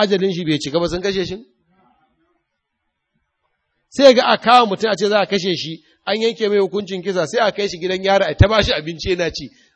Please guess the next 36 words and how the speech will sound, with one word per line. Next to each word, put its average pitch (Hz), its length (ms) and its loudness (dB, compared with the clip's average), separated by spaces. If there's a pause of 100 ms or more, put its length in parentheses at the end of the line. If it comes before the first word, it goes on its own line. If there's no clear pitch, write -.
Ajalin 254 400 0
bai 180 120 -2
zo 190 180 -2
ba 202 120 -2
ne, 175 120 -4 (420)
saboda 247 240 6
mutuwar 254 320 2
ba 196 200 6
hannunsa 220 420 -2
yake 202 240 -2
ba. 143 120 -8 (720)
A 196 100 0
ƙare 262 440 4
da 190 80 -2
ƙaro 220 340 -2
ma 220 140 2
tun 247 200 -6
da 226 100 -2
lokacin 202 460 -4
mutuwan 202 320 -4
bai 175 120 -4
ba 175 100 -4
sai 185 180 -6
Allah 196 180 0
ce 185 100 -4
a 160 60 -2
sake 131 300 -8
shi. - 240 -18 (480)
Al-Mustapha 208 560 0
ba 202 80 4
an 202 80 0
yanke 196 160 -6
mai 196 80 -4
hukuncin 190 300 -8
kisa 185 280 -2
ba, 175 140 -6